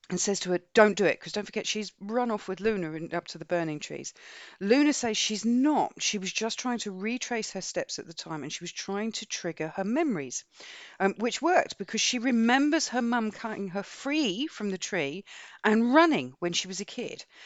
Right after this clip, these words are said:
When she ran, she found the other Luna, and they held hands and became one. Cassie sees her to the ferry 'cause she knows she's gotta get off the island, and when she gets on, she's looking around and she sees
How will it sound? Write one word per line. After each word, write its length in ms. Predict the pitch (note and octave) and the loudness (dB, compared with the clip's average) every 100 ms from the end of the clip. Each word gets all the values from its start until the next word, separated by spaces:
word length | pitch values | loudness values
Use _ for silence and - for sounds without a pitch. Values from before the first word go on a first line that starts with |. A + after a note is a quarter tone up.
| - - | -20 -8
When 180 | G#3+ D4 | 2 4
she 200 | C#4 C#4 | 4 0
ran, 400 | B3+ C#4 D#3+ G3 | 2 2 2 -2
she 160 | - G#3+ | -4 -6
found 440 | - C4 C#4+ D#4 | -4 0 2 0
the 200 | C4 B3+ | -2 -4
other 300 | - D4 D#4 | 0 2 2
Luna, 500 | A#3 F3+ D3+ D3 D#3+ - | 0 0 -2 -4 -6 -6
and 160 | G3 F#3+ | -4 -2
they 120 | F#3+ | -4
held 420 | F3+ - A#3+ C4+ | -8 -8 -8 -8
hands 420 | - F3+ D3 F#3 | -10 -8 -8 -8
and 160 | G3+ G3 | -10 -10
became 580 | A3 - - D3 E3+ G#3+ _ _ - | -10 -10 -8 -6 -6 -10 _ _ -10
one. 460 | F4+ B4 F#4 C#3 _ - - - - - | -4 0 0 -2 _ -20 -20 -18 -20 -10
Cassie 360 | - C4 - E4 | 0 2 4 0
sees 300 | - C#4 B3 | 0 0 0
her 120 | B3 | -2
to 460 | - A#3 A3+ A3 - | -2 -4 -2 -4 -8
the 100 | F#3+ | -8
ferry 320 | - F3 F#3 | -2 0 0
'cause 160 | - E3 | -2 -4
she 100 | F#3+ | -4
knows 80 | |
she's 40 | F3 | -4
gotta 160 | D3 | -8
get 80 | D3+ | -10
off 100 | D3+ | -10
the 120 | - D3 | -10 -10
island, 320 | C#3+ E3+ F#3+ | -8 -8 -8
and 140 | - F#3 | -6 -2
when 100 | G3 | 0
she 160 | - | 0
gets 420 | F#3 C4+ C#4+ - A#3+ | 0 2 2 2 -4
on, 500 | G#3 A3 D#3 F3 B3 - - - - | 0 0 0 -4 -8 -14 -20 -20 -12
she's 340 | - - G#3 G#3 | -2 0 0 0
looking 320 | C#4+ - B3 | 0 0 -2
around 320 | F#3+ F3 F3 - | 0 -2 -2 -2
and 100 | G3 | -2
she 200 | - A3+ | -2 0
sees 580 | - - D4 G#3+ G#3+ | 0 0 0 -2 -4